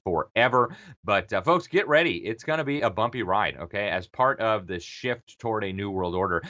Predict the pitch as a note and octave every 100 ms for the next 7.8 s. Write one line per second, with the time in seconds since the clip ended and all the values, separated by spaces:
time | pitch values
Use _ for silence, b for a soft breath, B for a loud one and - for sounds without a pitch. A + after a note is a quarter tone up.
0 | B - G#2 G2 F#2 E2 - D3+ D3 C#3
1 | C3 B2 F#2+ E2+ B2+ E3 - C#3+ C3+ -
2 | C3 B2+ A2+ G2+ G2+ A2 G2+ F#2+ F#2 F2
3 | B D3+ - G#2+ G#2 A2 - F2 - D#3
4 | C#3+ C#3 B2 G#2+ G#2+ G#2 - E2 B2 C#3
5 | C#3 C#3 C3 C3 G2 F#2+ F#2 G#2 G#2+ G2
6 | A2 G2 F2 - - A2+ A2+ G2+ F2+ -
7 | E2 - - D3 C#3 C3+ C3 C3